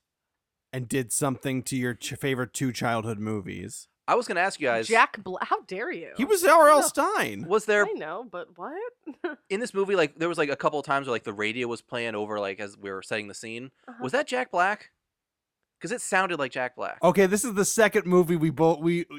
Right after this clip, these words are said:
Speaker 1: each, you, I, or that one of us has thought Jack Black was in it. I
Speaker 3: Oh,
Speaker 1: thought he was,
Speaker 3: Child's Play.
Speaker 1: I thought he was
Speaker 3: <laughs>
Speaker 1: in Child's Play, and I'm like,
Speaker 3: Those
Speaker 1: "What? He's,
Speaker 3: discount Jack
Speaker 1: what's
Speaker 3: Black.
Speaker 1: he doing when there?"
Speaker 3: I don't, I don't, I don't know. I didn't
Speaker 1: I don't
Speaker 3: see his name in
Speaker 1: know.
Speaker 3: the credits at all.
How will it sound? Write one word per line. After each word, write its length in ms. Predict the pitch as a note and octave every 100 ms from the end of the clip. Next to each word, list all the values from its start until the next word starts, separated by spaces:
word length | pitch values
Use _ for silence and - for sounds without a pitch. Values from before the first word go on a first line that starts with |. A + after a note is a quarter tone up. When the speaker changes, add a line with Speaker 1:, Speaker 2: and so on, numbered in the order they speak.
| C#3
Speaker 1:
each, 260 | F3+ E3 _
you, 440 | E3 E3 G3+ G3 F#3+ -
I, 260 | C#3+ D#3+ D#3
or 240 | E3 D#3+ D3
that 220 | D3+ D#3
one 200 | D#3+ E3
of 100 | D3
us 140 | C#3+
has 100 | D3
thought 240 | - D3 -
Jack 300 | E3 D3 -
Black 260 | D3+ D3
was 160 | D3 C3
in 140 | C3
it. 80 | A#2+
I 160 | - D#3+
Speaker 3:
Oh, 60 | G#3
Speaker 1:
thought 180 | G#3+
he 140 | G3+ G3+
was, 80 | F#3+
Speaker 3:
Child's 180 | A#3+ -
Play. 180 | D4+ D#4
Speaker 1:
I 120 | F#3+
thought 180 | A3+ A3
he 80 | A#3
was 100 | F#3+
Speaker 3:
<laughs> 40 |
Speaker 1:
in 120 | G3
Child's 500 | - G#3+ F#3 G3 F3
Play, 360 | C#3 D#3+ D3+ C#3+
and 80 | D3
I'm 200 | C#3+ C#3+
like, 180 | C#3 C3+
Speaker 3:
Those 100 | B2+
Speaker 1:
"What? 240 | C3 D3 - -
He's, 120 | D#3 D3+
Speaker 3:
discount 300 | - F#3 D#3+
Jack 180 | E3+ D#3
Speaker 1:
what's 260 | D3 D#3+ F3
Speaker 3:
Black. 80 | E3+
Speaker 1:
he 20 |
doing 880 | B2+ F#3 G3+ G3 E3 C#3+ C#3 E3+ E3
when 220 | E3+ D#3+
there?" 420 | D3+ C#3 B2 G#2+ _ _ _ _ - - _ -
Speaker 3:
I 140 | A3+
don't, 160 | A#3+ B3 -
I 180 | F#3
don't, 400 | G3+ F#3+ F3+ E3+ - _ _
I 80 | C#3+
don't 120 | D#3
know. 240 | D#3 G#3+ G3+ _ _ _ -
I 80 |
didn't 140 | F3+ F#3+
Speaker 1:
I 60 |
don't 120 | C#4 E4+
Speaker 3:
see 40 |
his 80 | E4
name 180 | C#4+ G3+
in 60 | G3
Speaker 1:
know. 40 |
Speaker 3:
the 40 | F3
credits 400 | F3+ G3 G3 E3+
at 80 | E3
all. 260 | E3 F#3